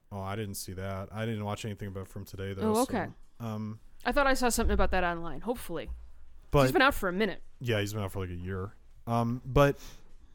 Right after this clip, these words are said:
Speaker 1: like, can you remember thinking to yourself, "Oh my God, the last three weeks of SmackDown have just been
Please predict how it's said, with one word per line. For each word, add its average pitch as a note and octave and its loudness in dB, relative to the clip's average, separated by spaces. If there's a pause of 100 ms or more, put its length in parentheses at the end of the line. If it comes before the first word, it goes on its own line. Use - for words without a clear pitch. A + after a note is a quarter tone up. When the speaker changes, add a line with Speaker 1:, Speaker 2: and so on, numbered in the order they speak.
(300)
Speaker 1:
like, F3 6
can D#3+ 2
you E3 0
remember D#3+ 0
thinking C#3+ -2
to C#3+ 4
yourself, C#3 4
"Oh C#3+ 8
my A#2+ 4
God, A2+ 6
the A2 2
last A#2 4 (100)
three C3+ 6
weeks C3 4
of G#2 -4
SmackDown A2 0
have F#2+ -6
just G#2+ -2
been G2 -2